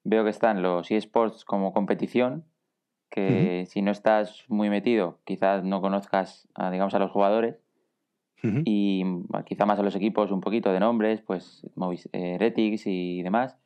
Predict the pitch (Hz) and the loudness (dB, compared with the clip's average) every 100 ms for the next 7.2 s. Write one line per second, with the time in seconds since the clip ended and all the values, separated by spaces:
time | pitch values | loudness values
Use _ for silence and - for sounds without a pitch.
0 | _ _ _ _ - 107 101 117 131 120 | _ _ _ _ -2 2 4 4 4 2
1 | 104 - 101 98 95 101 92 104 117 117 | 0 -4 -10 -10 -4 -2 2 2 2 2
2 | 120 117 127 131 131 120 113 104 - 104 | 2 4 2 0 0 0 2 0 0 0
3 | 120 117 135 156 - _ - 104 101 98 | 2 0 -2 -4 -18 _ -6 -2 0 0
4 | 127 131 120 113 113 104 - 101 101 101 | 2 2 4 2 0 -4 -4 0 0 2
5 | 101 123 120 117 113 104 98 - 98 110 | 2 2 2 0 0 0 -2 -2 0 2
6 | 110 110 110 110 110 104 107 113 - 123 | 2 2 2 2 2 2 0 -4 -2 0
7 | 127 135 | 0 -2